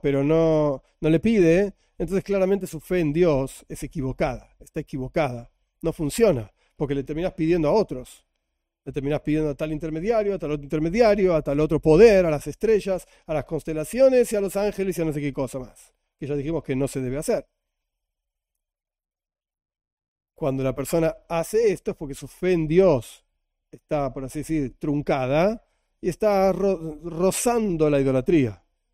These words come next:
Rozando la idolatría si no es totalmente idolatría. Entonces, cuando le pedís a Dios, efectivamente, oh, esto refuerza tu fe en Él, esto refuerza la negación de la idolatría. Oh, entonces vemos que rezar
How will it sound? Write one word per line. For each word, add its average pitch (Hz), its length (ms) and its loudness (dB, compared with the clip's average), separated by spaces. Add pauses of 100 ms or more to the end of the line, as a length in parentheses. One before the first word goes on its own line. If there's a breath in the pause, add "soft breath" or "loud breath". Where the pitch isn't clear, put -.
(160)
Rozando 196 560 -2
la 170 80 0
idolatría 147 400 0
si 175 120 -8
no 147 120 2
es 151 120 0
totalmente 147 520 -2
idolatría. 127 580 -2 (1600)
Entonces, 135 320 -8
cuando 135 200 -6
le 131 100 -4
pedís 180 340 -2
a 220 60 2
Dios, 165 240 2
efectivamente, 143 880 -4 (100)
oh, 214 260 -6
esto 190 300 2
refuerza 202 840 4
tu 170 160 -4
fe 156 320 2
en 156 80 -2
Él, 143 400 -2
esto 190 240 -2
refuerza 220 680 -2
la 190 140 2
negación 170 540 -2
de 185 80 0
la 196 60 2
idolatría. 214 560 2 (720)
Oh, 311 260 -4 (400)
entonces 165 300 -6
vemos 185 220 2
que 170 120 -4
rezar 165 680 0